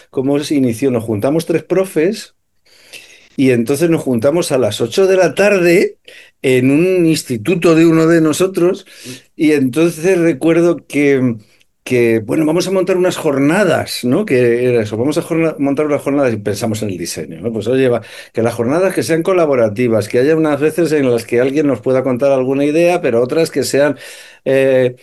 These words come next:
un poco a la carta y que la gente pueda moverse para arriba y para abajo y no sé qué, y generemos unos espacios de encuentro, ¿verdad? Y, y que en alguna, pues, tuve la suerte de que te vinieras, ¿no? <laughs> Confía allí a estar con una mesa y,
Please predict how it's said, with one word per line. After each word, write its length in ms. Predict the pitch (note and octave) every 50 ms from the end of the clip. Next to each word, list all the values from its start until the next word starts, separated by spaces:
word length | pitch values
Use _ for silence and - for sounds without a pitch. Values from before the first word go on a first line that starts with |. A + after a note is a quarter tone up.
| _ -
un 120 | - C#3 C3
poco 200 | C#3+ C3+ C3+ D3
a 40 | C#3+
la 120 | C3+ B2+
carta 420 | A#2 C#3+ D3 D#3 D3+ B2 D#3+ D3+
y 80 | C#3+ C3
que 80 | B2+ C3
la 80 | B2 A#2
gente 280 | - C#3 B2+ C3 D3
pueda 240 | C3+ C#3+ C#3+ C3+ C3+
moverse 460 | C3 B2+ B2+ B2 C3+ C3+ C3+ - E3
para 200 | D3+ - C3 A#2 A2+
arriba 220 | A#2+ C3+ C#3+ C#3
y 40 | C3
para 220 | C3 C#3 B2+ A#2+
abajo 300 | A#2 A#2+ C#3 - - D#3
y 40 | D3
no 100 | C#3+ C#3+
sé 180 | C3+ D3+ D3 B2+
qué, 140 | E3 E3+
y 80 | F3 F3
generemos 460 | - D3+ A#2+ A2+ A2 A2+ A#2+ B2+ A#2
unos 120 | B2+ B2+ A#2
espacios 340 | - C3+ C3+ - D#3+ D3+ C3
de 80 | C3+
encuentro, 540 | A#2+ A2+ A2 B2 C3+ D3+ E3 D3 D3 C#3+ B2+
¿verdad? 320 | B2 B2 A#2+ C#3 D#3 E3+ E3+ D3+ C#3+ - - - - - - - _
Y, 440 | - A2+ A2 G#2+ G#2 G2 G2 A2+ G#2+
y 40 | G#2+
que 120 | G#2+ -
en 60 | A2+ G#2+
alguna, 460 | G#2+ G#2 G#2+ B2+ C#3+ D#3 D#3 B2 - - - _ _
pues, 340 | _ C#3 B2+ A#2 G#2+ A2 G#2+ - - _ _ _ _ _ _ _
tuve 180 | - D3 C#3+ D3+
la 120 | D#3+ D#3
suerte 280 | D3+ D3+ D#3 D#3 E3 F#3+
de 140 | F3+ F3 D3+
que 100 | D#3 D3+
te 100 | A#2+ C3+
vinieras, 600 | B2 B2 A#2 C#3+ C#3 C3 A#2+ G#2 G2 G#2 G#2+ A2+
¿no? 260 | B2 C3+ D#3+ F3 D3
<laughs> 0 |
Confía 680 | - C#3 C3+ C3 C3 F3+ E3+ D#3+ - - - E3 D#3 - -
allí 300 | D3+ C#3+ C3+ A2 - D3+
a 140 | C#3+ B2+
estar 420 | B2 A#2+ A2 - C#3 B2+ A#2+ G#2 - - - - - - _
con 260 | - B2+ B2 A#2 A#2+
una 160 | B2+ C3 C3
mesa 420 | B2+ C3 C3 B2+ B2+ - B2+ B2+ B2
y, 280 | A#2+ A#2 A2 G#2+ G#2+ G#2